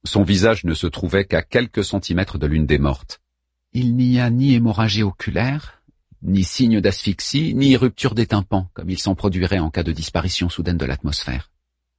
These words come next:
Et regardez ceci. Les deux autres se rapprochèrent.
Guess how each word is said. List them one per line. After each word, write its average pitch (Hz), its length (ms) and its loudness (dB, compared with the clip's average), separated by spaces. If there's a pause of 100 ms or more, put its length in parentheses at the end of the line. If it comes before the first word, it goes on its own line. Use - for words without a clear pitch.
(1040)
Et 123 260 -4
regardez 104 560 -6
ceci. - 720 -10 (920)
Les 101 220 4
deux 117 260 2
autres 143 260 -10
se - 120 -4
rapprochèrent. 65 760 -6